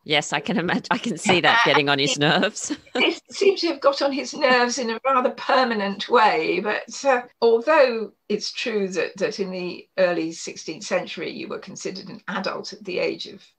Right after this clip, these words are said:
Speaker 2: twelve, and Margaret was thirteen when she actually went north to marry James the fourth,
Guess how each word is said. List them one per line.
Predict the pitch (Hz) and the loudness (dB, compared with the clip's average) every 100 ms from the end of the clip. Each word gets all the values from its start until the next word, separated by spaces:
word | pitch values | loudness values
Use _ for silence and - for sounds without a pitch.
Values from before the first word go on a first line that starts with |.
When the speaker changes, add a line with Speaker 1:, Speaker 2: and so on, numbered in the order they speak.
| _ _ _ | _ _ _
Speaker 2:
twelve, | - - 180 - - | -4 -2 -2 -6 -10
and | - | -8
Margaret | 180 160 170 | -6 -6 -8
was | 165 - | -14 -12
thirteen | - 175 160 - 185 151 - | -6 -4 -4 -8 -8 -10 -12
when | - | -12
she | - 165 170 170 | -10 -10 -8 -4
actually | 170 - 175 170 160 - | -4 -6 -10 -12 -8 -4
went | 175 - | -4 -2
north | 175 170 180 | -4 -4 -8
to | - | -12
marry | 165 190 165 151 151 - | -8 -6 -6 -6 -10 -8
James | - - - - | -6 -6 -12 -18
the | 143 | -16
fourth, | - - - - | -8 -6 -6 -8